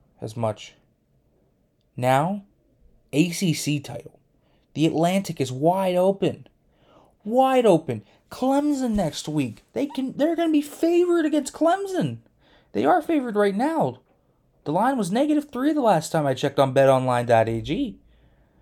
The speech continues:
Clemson. Yeah, that's right. Clemson. This team has a real opportunity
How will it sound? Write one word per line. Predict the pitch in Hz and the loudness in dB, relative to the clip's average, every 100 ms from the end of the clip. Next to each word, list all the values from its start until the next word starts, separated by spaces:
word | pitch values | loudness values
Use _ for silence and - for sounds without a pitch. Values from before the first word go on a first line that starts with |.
| _ _ _ _ | _ _ _ _
Clemson. | - 320 370 294 233 117 - - - - _ _ - - - - | -2 -2 0 -2 -2 -2 -8 -20 -20 -20 _ _ -20 -20 -20 -8
Yeah, | 160 302 | 0 2
that's | 190 196 240 | 4 2 0
right. | 220 156 _ _ _ - | -6 -8 _ _ _ -20
Clemson. | - 233 254 269 277 233 233 196 123 110 - _ _ _ _ _ _ _ _ _ _ _ _ _ _ _ _ | -8 -2 0 0 0 0 2 2 0 -6 -14 _ _ _ _ _ _ _ _ _ _ _ _ _ _ _ _
This | 143 160 - | -2 -2 -4
team | 156 139 127 120 117 _ _ _ _ _ _ _ _ | -6 -4 -4 -8 -12 _ _ _ _ _ _ _ _
has | _ 143 127 | _ -6 -4
a | |
real | 117 117 131 139 | -4 -2 0 2
opportunity | 165 185 - 147 127 120 113 113 | 0 -2 -4 -4 -2 -4 -8 -10